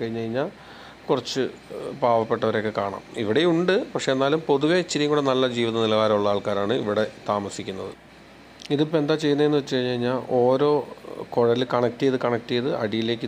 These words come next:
തിരിച്ച് തിരിച്ച് ഇറക്കി വിട്ടുകൊണ്ടിരിക്കുകയാണ്. ഒത്തിരി പ്രാവശ്യം ഒത്തിരി കുഴൽ ഇറക്കി, എത്രയാണെന്ന് ഞാൻ എണ്ണിയില്ല. പക്ഷേ ലാസ്റ്റ് ഇവർ അടിച്ച്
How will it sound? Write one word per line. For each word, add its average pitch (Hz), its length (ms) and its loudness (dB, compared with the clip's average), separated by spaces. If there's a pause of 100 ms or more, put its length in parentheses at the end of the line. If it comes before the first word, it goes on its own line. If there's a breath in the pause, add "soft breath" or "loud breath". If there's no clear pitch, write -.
(120)
തിരിച്ച് 110 300 -8
തിരിച്ച് 117 240 -8
ഇറക്കി 107 260 -6
വിട്ടുകൊണ്ടിരിക്കുകയാണ്. 104 760 -4 (600 loud breath)
ഒത്തിരി - 480 -2
പ്രാവശ്യം 147 420 0
ഒത്തിരി 151 300 -4
കുഴൽ 135 260 2
ഇറക്കി, 113 300 -4 (260)
എത്രയാണെന്ന് 131 440 0
ഞാൻ 131 160 0
എണ്ണിയില്ല. 120 320 0 (140)
പക്ഷേ 127 180 -4 (160)
ലാസ്റ്റ് 120 380 -2
ഇവർ 143 180 2
അടിച്ച് 135 220 -2